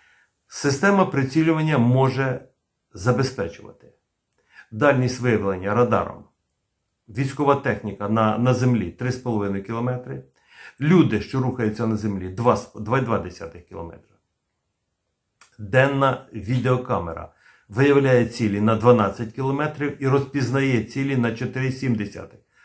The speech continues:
Це танк, Б Т Р чи група людей, чи одна людина. Нічна камера виявляє цілі на дальності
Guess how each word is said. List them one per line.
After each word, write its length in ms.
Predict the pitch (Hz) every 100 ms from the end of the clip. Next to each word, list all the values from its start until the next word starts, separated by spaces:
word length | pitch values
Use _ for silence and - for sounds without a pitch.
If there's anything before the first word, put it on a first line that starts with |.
| _
Це 140 | - 98
танк, 500 | - 117 135 156 -
Б 180 | 98 95
Т 140 | 95
Р 280 | 107 139 147
чи 100 | 107
група 340 | 92 120 123
людей, 320 | 123 120 131 127
чи 120 | 135
одна 260 | 123 107
людина. 420 | 85 85 - - _ _ _ _ _ _ _ _ _ _ _
Нічна 440 | 135 160 156 139 101
камера 520 | 101 90 82 - - _ _ _ _ _ _
виявляє 540 | 110 151 143 143 135
цілі 400 | 131 - 113 101
на 160 | 110 127
дальності 760 | 120 101 92 87 - _ -